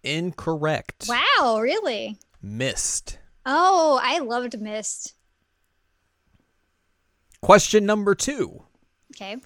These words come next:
Speaker 1: For several years in the nineteen seventies, Lila Zenter was the highest ranked woman at any U S video game company and was frequently, frequently the public face of the arcade startup where she worked, including when the company's game Death Race sparked a moral panic.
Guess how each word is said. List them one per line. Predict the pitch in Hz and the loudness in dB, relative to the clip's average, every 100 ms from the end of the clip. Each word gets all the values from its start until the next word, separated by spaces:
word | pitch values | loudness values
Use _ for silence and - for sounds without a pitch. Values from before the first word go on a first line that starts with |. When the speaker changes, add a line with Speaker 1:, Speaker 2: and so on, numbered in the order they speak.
| _ _ _ _ - | _ _ _ _ -4
Speaker 1:
For | 156 | -2
several | - 254 190 | 0 2 4
years | 165 160 135 | 4 2 0
in | 127 | -4
the | 120 | -4
nineteen | 113 147 - 147 | -4 -6 -4 -6
seventies, | - 139 147 95 85 90 - - _ _ _ | 0 -2 -2 -6 -8 -8 -12 -20 _ _ _
Lila | 107 131 202 196 | -2 2 4 4
Zenter | 135 151 196 135 | 4 2 2 0
was | 107 107 | 0 -2
the | 101 | -4
highest | - 180 156 | -2 -2 0
ranked | 165 143 | 0 0
woman | 156 151 | 2 0
at | 131 | 0
any | 147 | -4
U | 143 147 | -2 0
S | 135 | 0
video | 135 147 | 0 -2
game | 139 131 | -2 -2
company | 143 135 143 | -2 -2 -2
and | 127 | -2
was | 117 | -4
frequently, | - 214 180 135 127 120 - | 0 0 0 0 -4 -6 -10
frequently | - 220 - 123 101 104 | -2 0 0 -2 -2 -2
the | 110 | -2
public | - 165 156 | 0 0 0
face | - 143 - | 0 -2 -4
of | 117 | -8
the | 120 113 | -8 -4
arcade | 156 180 - 160 156 | -2 -2 -2 -4 -4
startup | - 165 120 107 | -2 0 2 0
where | 110 | -4
she | - | -6
worked, | 113 131 101 - - - - | -6 -4 -6 -10 -18 -20 -16
including | 107 - 131 123 | -8 -4 -2 -2
when | 123 | -2
the | 117 | -2
company's | 143 135 135 | -2 0 -2
game | 117 135 110 - | 0 0 0 0
Death | 185 226 117 | 0 0 -2
Race | 107 107 | -4 -2
sparked | - 113 | -6 -6
a | 113 | -6
moral | 110 117 143 135 | -4 -2 0 0
panic. | - 147 90 - | -2 -4 -6 -12